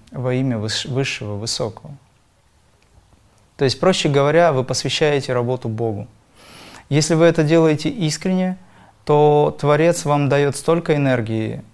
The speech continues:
сколько вполне достаточно, чтобы находиться в спокойном состоянии и делать всё, что вам необходимо. Но в обычных условиях ум говорит: "Ну вот, ты сейчас тратишь время на работу, а тебе надо ещё практиковать, когда же ты достигнешь?"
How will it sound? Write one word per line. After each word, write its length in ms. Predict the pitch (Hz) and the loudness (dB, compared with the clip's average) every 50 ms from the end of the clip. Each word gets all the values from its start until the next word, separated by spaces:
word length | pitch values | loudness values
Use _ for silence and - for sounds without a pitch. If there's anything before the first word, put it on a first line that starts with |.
| _ _ _ | _ _ _
сколько 440 | - - - - 151 139 131 - 143 | -12 -8 -4 -2 -2 -2 -2 -4 -6
вполне 580 | 123 - - - 160 160 160 156 156 151 135 123 | -8 -6 -2 0 0 2 2 2 0 0 0 0
достаточно, 720 | 113 117 113 - - 156 156 156 - - - - 127 117 | -2 -4 -4 -2 -2 -2 0 0 -4 -6 -6 -6 -8 -8
чтобы 540 | - - 139 127 117 120 120 120 117 110 110 - - - - - - - _ _ _ _ _ | -6 -6 -6 -4 -2 -2 -2 -4 -4 -6 -10 -14 -20 -20 -20 -20 -20 -20 _ _ _ _ _
находиться 500 | 143 135 - 156 147 151 170 165 - 131 | -8 -4 -2 0 0 0 -2 -2 -4 -6
в 40 | 123 | -8
спокойном 520 | - - 143 131 - 170 175 180 175 165 | -6 -6 -6 -2 0 0 0 0 -2 -2
состоянии 640 | - - 139 - - 147 139 143 151 156 151 143 131 | -4 -6 -8 -6 -4 -4 -2 -2 -2 -2 -2 -2 -2
и 40 | 120 | -2
делать 300 | 117 131 139 135 127 123 | -2 -2 -2 -2 -4 -4
всё, 120 | - 135 | -8 -10
что 160 | - - - | -10 -10 -10
вам 100 | 127 123 | -8 -8
необходимо. 560 | 123 123 120 - - - 113 110 107 107 113 117 - - - - - - - - - - - - _ _ | -8 -8 -10 -10 -10 -10 -8 -8 -8 -10 -12 -14 -18 -20 -20 -20 -20 -20 -20 -20 -20 -20 -20 -20 _ _
Но 500 | - 139 160 175 180 185 180 175 170 160 | 0 2 4 4 6 6 6 4 4 4
в 60 | 151 | 4
обычных 460 | 165 156 165 190 190 - 226 190 196 | 4 4 4 2 2 0 -2 -2 0
условиях 580 | 180 151 - - 156 147 139 139 127 - - - | -2 -4 0 2 2 2 4 2 0 -2 -4 -4
ум 380 | 170 170 180 180 180 180 196 - - - | -2 0 2 2 0 0 -2 -6 -8 -4
говорит: 500 | 139 143 147 139 147 143 139 127 110 127 | 0 0 2 2 2 2 2 0 0 0
"Ну 140 | 131 147 | -2 0
вот, 220 | 147 165 165 156 - | 2 0 0 0 -2
ты 80 | 143 | -6
сейчас 320 | - - 135 - 147 135 - | -6 -6 -6 -6 -6 -6 -4
тратишь 420 | - - 127 123 113 - - - | -2 -2 -2 -2 -2 -4 -6 -4
время 300 | 123 123 131 131 123 113 | -2 0 2 2 0 0
на 100 | 107 107 | -2 -2
работу, 600 | 104 110 110 127 156 175 175 170 175 165 160 160 160 - - - - - - - - - _ | -2 -2 0 0 0 0 0 0 -4 -4 -4 -6 -8 -12 -20 -20 -20 -20 -20 -20 -20 -12 _
а 60 | 127 | -8
тебе 220 | - - 131 135 131 | -4 0 0 2 4
надо 200 | 131 127 117 120 | 4 4 2 0
ещё 220 | 113 - - 113 | -2 -4 -6 -6
практиковать, 800 | - - 110 - - 123 - 127 123 131 147 160 165 165 165 - | -6 -8 -8 -8 -10 -6 -4 -2 0 2 2 2 2 2 -2 -4
когда 320 | - 135 123 123 139 143 | -4 -4 -2 0 0 0
же 100 | 131 120 | 0 -2
ты 120 | 117 - 117 | -4 -6 -6
достигнешь?" 760 | 113 113 107 - - 175 170 160 151 147 139 - - - | -4 -4 -6 -6 -4 -4 -2 -2 -2 -2 -2 -4 -6 -10